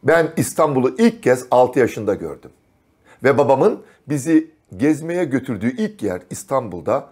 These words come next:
arkeoloji müzesiydi. Ve hep şunu merak ederim. Acaba Anadolu'dan İstanbul'a gezmeye gelen kaç ailenin gideceği ilk yer arkeoloji müzesidir? Sonra Trabzon'a geri döndüğümüzde bir oyun keşfettim.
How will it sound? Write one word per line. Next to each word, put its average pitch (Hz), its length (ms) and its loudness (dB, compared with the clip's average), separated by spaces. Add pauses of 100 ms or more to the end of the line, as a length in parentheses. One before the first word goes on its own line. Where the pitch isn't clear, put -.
(220)
arkeoloji 131 520 -2
müzesiydi. 82 560 -18 (1160)
Ve 185 60 4
hep 226 160 2
şunu 202 180 -4
merak 117 280 2
ederim. 113 320 2 (140)
Acaba 180 340 2
Anadolu'dan 147 760 2 (240)
İstanbul'a 156 580 0
gezmeye 147 520 -2
gelen 147 340 2
kaç 247 380 -2
ailenin 127 520 0
gideceği 127 520 -6
ilk 175 300 -6
yer 107 460 2 (480)
arkeoloji 104 460 -2
müzesidir? - 600 -20 (1120)
Sonra 170 480 2
Trabzon'a 127 460 0
geri 113 280 -4
döndüğümüzde 98 800 -4 (840)
bir 170 180 -8
oyun 135 260 -4
keşfettim. - 540 -18